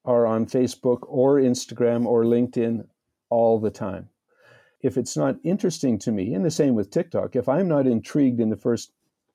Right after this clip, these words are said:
couple of seconds or minute, I flip to the next thing. And with dealing with diamonds, if you see that same picture and you go, "Oh, here's the guy just promoting his novel again," I would like to, I hope, make it interesting.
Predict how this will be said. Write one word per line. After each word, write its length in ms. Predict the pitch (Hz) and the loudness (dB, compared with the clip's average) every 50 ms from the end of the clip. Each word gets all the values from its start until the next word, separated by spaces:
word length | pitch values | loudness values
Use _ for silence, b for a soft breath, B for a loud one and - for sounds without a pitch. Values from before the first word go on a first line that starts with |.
| _ _ | _ _
couple 280 | - 135 127 - 113 107 | -6 -6 -6 -4 -6 -8
of 100 | 101 - | -8 -6
seconds 440 | - 156 156 160 - 113 104 104 107 | -4 -4 -4 -2 -4 -4 -4 -4 -4
or 100 | 110 107 | -4 -2
minute, 360 | 110 127 143 139 110 156 - _ _ b b b b b b b b b b _ _ _ _ - | 0 0 0 0 -2 -4 -8 _ _ b b b b b b b b b b _ _ _ _ -2
I 120 | 127 120 | -2 -2
flip 300 | 117 - - 135 131 131 - | 0 2 2 0 0 0 -2
to 80 | 123 | -2
the 100 | 113 113 | 0 0
next 320 | 107 110 107 - - - - | 0 -2 -4 -6 -10 -8 -4
thing. 340 | - 135 117 87 92 98 - _ _ _ _ _ _ _ _ _ _ _ _ _ _ - | -2 -2 -2 -4 -6 -12 -20 _ _ _ _ _ _ _ _ _ _ _ _ _ _ -2
And 420 | 127 123 123 120 - - - - - _ | 0 2 2 2 0 -4 -10 -16 -20 _
with 420 | - 165 143 131 123 110 - - - _ _ _ _ - 123 | -6 -2 0 2 0 0 -2 -8 -20 _ _ _ _ -10 -4
dealing 360 | 104 135 156 165 156 143 123 | 0 2 4 4 6 4 4
with 200 | 113 107 98 110 | 4 2 0 0
diamonds, 500 | 107 127 131 156 165 135 107 101 110 - | 0 2 2 2 2 2 0 0 -2 -4
if 160 | - 117 - - | -4 -4 -2 -2
you 120 | 156 160 | -2 -2
see 240 | 160 - 180 175 156 | -2 -2 -2 0 2
that 240 | 135 120 - - - | 2 2 0 0 -4
same 420 | - - 147 143 147 143 127 131 | -2 0 2 2 4 2 2 0
picture 560 | - 170 165 165 - - 107 90 87 110 120 - | -2 -4 -4 -4 -6 -4 -4 -4 -4 -4 -6 -6
and 100 | - 120 | -4 -4
you 60 | 117 110 | -2 0
go, 240 | 120 117 123 135 | 0 2 2 4
"Oh, 80 | 135 120 | 4 2
here's 280 | 110 117 120 117 117 - | 2 2 2 0 0 -2
the 60 | 107 | -2
guy 160 | 101 113 113 | 0 0 0
just 260 | 110 107 110 - - | 0 -2 -6 -8 -8
promoting 380 | - - 113 113 110 107 110 107 | -6 -4 0 0 0 0 0 0
his 160 | 101 98 - | -2 -4 -2
novel 380 | 117 113 113 120 127 123 113 107 | -2 0 0 0 0 0 -2 -2
again," 320 | 90 90 87 98 110 120 - _ - | -2 -4 -6 -6 -8 -12 -14 _ -4
I 100 | 151 156 | -2 0
would 180 | 180 190 160 131 | 0 0 2 2
like 240 | 127 120 143 156 - | 2 2 2 0 -4
to, 140 | - 110 - _ - - | -10 -16 -16 _ -18 -16
I 60 | - | -16
hope, 400 | - - 143 139 120 110 131 - - _ - b b b b b b b b | -8 -2 0 2 2 2 0 -2 -8 _ -20 b b b b b b b b
make 240 | 127 123 123 - 123 | 0 0 0 0 0
it 200 | 113 90 - 151 | -2 -2 0 0
interesting. 760 | 156 190 190 - - 113 98 92 - - - 110 107 147 160 | 2 2 0 0 -2 -2 -2 -2 -4 -6 -8 -8 -8 -10 -12